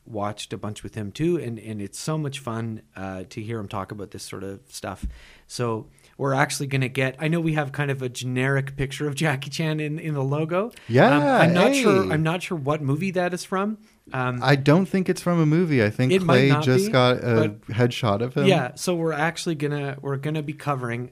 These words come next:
Speaker 1: a Jackie Chan movie. Now, I know it's funny that it's like, it's not the, <laughs> you know,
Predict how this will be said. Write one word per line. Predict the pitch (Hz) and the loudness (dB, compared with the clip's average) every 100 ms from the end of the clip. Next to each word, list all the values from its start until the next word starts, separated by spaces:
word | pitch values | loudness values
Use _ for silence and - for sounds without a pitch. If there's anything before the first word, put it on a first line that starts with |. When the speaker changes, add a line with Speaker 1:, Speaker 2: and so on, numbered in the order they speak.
| - | -12
Speaker 1:
a | 110 | -8
Jackie | 127 120 123 | -4 -4 -6
Chan | 131 120 117 107 | -10 -10 -8 -8
movie. | 107 107 - - 175 | -8 -10 -14 -12 -2
Now, | 170 | 0
I | 160 160 | 2 2
know | 185 | 4
it's | 202 - | 2 0
funny | 180 170 165 | -4 -2 -2
that | 151 127 | -2 -4
it's | 127 | -4
like, | 123 110 - | -6 -6 -10
it's | - | -8
not | 135 135 131 135 - _ _ | -2 -2 -2 -6 -16 _ _
the, | 202 214 - | -4 -4 -12
<laughs> | |
you | - 143 175 | -10 -6 -6
know, | 110 | -6